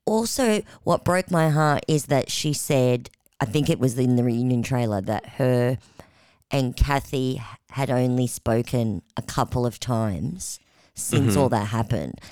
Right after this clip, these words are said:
Speaker 1: So obviously Kathy's that kind of person that withdraws. I'm like,
Speaker 2: Oh, yeah.
Speaker 1: it's not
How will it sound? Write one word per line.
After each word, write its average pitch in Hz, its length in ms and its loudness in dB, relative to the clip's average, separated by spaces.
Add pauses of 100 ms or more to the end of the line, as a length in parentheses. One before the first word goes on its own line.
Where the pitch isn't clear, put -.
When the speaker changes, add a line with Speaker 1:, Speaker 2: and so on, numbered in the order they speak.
(180)
Speaker 1:
So 156 180 2
obviously 160 420 2
Kathy's 120 380 2
that 123 160 0
kind 120 180 2
of 113 100 0
person 120 340 2
that 107 140 0
withdraws. 113 800 2 (600)
I'm 202 140 0
like, 220 160 2
Speaker 2:
Oh, 160 100 6
yeah. 87 340 0 (380)
Speaker 1:
it's - 260 -2
not 277 240 0